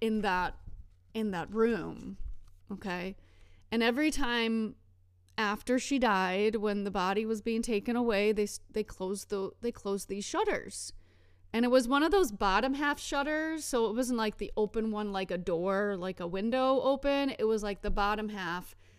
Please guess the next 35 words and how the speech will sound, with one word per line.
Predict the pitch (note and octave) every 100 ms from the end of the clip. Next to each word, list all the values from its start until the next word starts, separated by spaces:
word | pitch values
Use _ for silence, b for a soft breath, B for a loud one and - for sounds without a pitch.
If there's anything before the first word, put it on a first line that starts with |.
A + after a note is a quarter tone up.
| b -
lifting | G#3+ G#3+ - G3+ -
up | F3+ E3 - - - - _ - - -
type | - A#3+ A#3+
of | C4+
shutter. | - C#4 D4 D#4 D#4+ - B B B B B -
Um, | A3+ A3+ G#3+ F#3+ F#3 F#3 - - - _ _ _ - -
they | G#3 C4
closed | - D4 G4+ A4 -
them, | G3 G3+ A3+
and | A3+ A#3+ A#3 -
crazy | - - C#4 D#4 C#4+ C#4
things | B3+ C4 B3+
started | - A3+ G#3+ G3+
ha-, | A3 -
happening. | - A#3 B3+ F3 - E3
So | - G3+
books | F3+ G#3+ - -
were | D4
flying | C#4 C#4 C4+
off | C4
shelves, | - A#3 G#3+ G#3 G3 - - -
furniture | - A#3+ C4+ C#4 B3+
was | B3+
jumping, | G#3 A3+ G#3+ G#3+ G#3
the | F#3+
lamps | F#3 G3+ - B3
were | A#3+
turning | B3+ B3
on | A#3 A3+
and | A3+
off, | G3+ G3
pictures | - - B3+
dropping | A3 A#3 A3 A3+
off | A3 G#3
walls, | F#3 F3+ G3